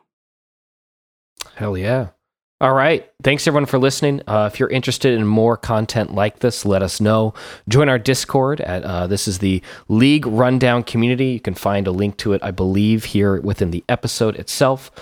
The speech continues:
Uh, we would love your support on our Patreon. Uh, our Patreon, excuse me. If you could be a patron of ours, that would be awesome. We could put out other, more unique content like this. We'd love to hear from you, too. If you like this, if you want something different,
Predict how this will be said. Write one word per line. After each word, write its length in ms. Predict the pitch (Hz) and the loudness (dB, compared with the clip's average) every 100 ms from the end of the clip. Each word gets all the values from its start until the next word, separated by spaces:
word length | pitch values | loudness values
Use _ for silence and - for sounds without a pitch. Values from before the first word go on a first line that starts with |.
| - - | -20 -6
Uh, 80 | 85 | -2
we 120 | 98 | 2
would 140 | 117 104 | 2 4
love 300 | 110 117 127 | 4 4 2
your 80 | 123 | 0
support 460 | - - 120 127 - | -2 -2 -2 -2 -4
on 160 | 98 | -2
our 140 | 92 90 | -2 -2
Patreon. 580 | - 135 - 135 131 - _ _ - | 0 0 2 0 -2 -8 _ _ -4
Uh, 60 | |
our 220 | 95 92 90 | -2 -2 0
Patreon, 420 | 151 - 143 131 | -2 2 2 2
excuse 320 | 120 135 120 | 0 0 2
me. 160 | 123 123 | 0 -2
If 120 | - 117 | -2 -2
you 40 | |
could 100 | 104 | 0
be 100 | 101 | 0
a 40 | 101 | 2
patron 320 | 113 - 110 | -2 -2 -2
of 80 | 104 | 0
ours, 180 | 104 104 | 0 -2
that 60 | |
would 80 | 90 | -4
be 120 | 90 - | -6 -2
awesome. 420 | 117 110 - 117 104 | -2 -2 -2 -4 -4
We 60 | |
could 120 | - - | -10 -4
put 120 | 104 | -2
out 160 | 92 - | -2 -2
other, 320 | 110 107 104 | 0 2 0
more 460 | 107 104 107 110 104 | 2 2 4 2 -2
unique 420 | 104 101 107 - | -2 -2 -2 -2
content 440 | 113 98 - 90 | -2 -2 -2 -4
like 220 | 104 120 - | -2 -2 0
this. 280 | 120 - - - - | -4 -4 -16 -14 0
We'd 80 | 127 | 2
love 120 | 156 | 2
to 80 | 156 | 2
hear 140 | 147 | 2
from 160 | 156 143 | 2 0
you, 140 | 107 | 0
too. 400 | - 135 104 78 - | 0 2 2 -2 -8
If 180 | 113 - | -6 0
you 100 | 113 | 2
like 280 | 117 123 107 | 2 0 0
this, 360 | 123 190 - | 2 2 -2
if 100 | 135 | 0
you 80 | 117 | 2
want 180 | 120 123 | 2 0
something 320 | 123 - 104 | -4 -2 0
different, 380 | 143 143 170 | 0 0 -4